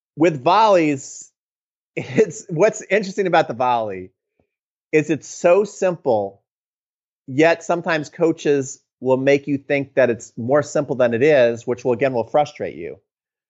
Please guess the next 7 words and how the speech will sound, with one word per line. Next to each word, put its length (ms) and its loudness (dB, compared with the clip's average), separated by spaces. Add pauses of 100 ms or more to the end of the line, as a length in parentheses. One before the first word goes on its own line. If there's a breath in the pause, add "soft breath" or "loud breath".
(200)
Becoming 400 -2
a, 160 -2 (160)
a 60 2
good 300 0
volleyer 640 2
is 220 -8
not 560 -4